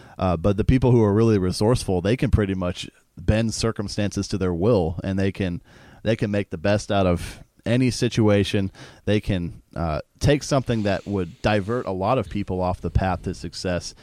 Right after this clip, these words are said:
and they would just basically bend that diversion, diversion back into the right path. I mean, it's just amazing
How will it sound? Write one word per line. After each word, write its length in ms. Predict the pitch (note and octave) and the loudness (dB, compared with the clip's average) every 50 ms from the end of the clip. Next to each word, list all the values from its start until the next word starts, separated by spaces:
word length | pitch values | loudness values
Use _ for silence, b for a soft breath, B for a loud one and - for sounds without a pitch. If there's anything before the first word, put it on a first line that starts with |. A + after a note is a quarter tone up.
| B B B | B B B
and 160 | B F#2 F#2 G#2 | B -2 0 2
they 100 | A2 A#2+ | 4 4
would 160 | A2+ G#2+ F#2 | 4 2 0
just 200 | F#2 G2 F2 - | -2 -4 -2 -2
basically 560 | G2+ G2 G2 - - - F#2+ F#2 E2+ D#2+ - B B B B B B B | -2 -2 -2 -2 -4 -4 -4 -2 -2 -4 -6 B B B B B B B
bend 360 | - G2+ G2 A2 A2+ A2 G#2 | -2 0 2 4 4 4 2
that 160 | G#2+ G2+ F2 E2 | 0 0 0 0
diversion, 580 | F#2+ F#2 F2+ F#2 G#2 G#2+ G#2 - G2 F2 - - _ - - - - - _ - | -2 -2 0 0 -2 -2 -2 -4 -8 -10 -10 -14 _ -20 -20 -20 -20 -20 _ -6
diversion 500 | G#2+ G2+ G2+ F#2+ G#2+ A2 G#2 G#2 F#2+ F2+ | -4 -2 -2 0 -2 -2 -2 -2 -4 -2
back 300 | - G2 G2 G2 - - | 0 0 0 0 -2 -4
into 320 | - A2+ G#2+ - - G2+ | -4 -4 -4 -2 -2 -2
the 100 | F2+ F2+ | -2 -2
right 220 | F2 F#2 F2+ - - | -2 -2 -2 -2 -2
path. 320 | - G#2+ G2+ F#2 E2 - - | 0 0 0 0 0 -2 -4
I 40 | |
mean, 160 | F2+ F#2 F#2 F#2+ | -4 -2 -2 -2
it's 140 | F#2 - | -2 -2
just 220 | - A#2+ G#2 - - | -2 -2 -2 -2 -2
amazing 520 | F#2 F2+ F#2 G2+ G#2+ F#2+ F#2 F2+ E2+ - | -2 0 2 2 2 2 0 -2 -4 -6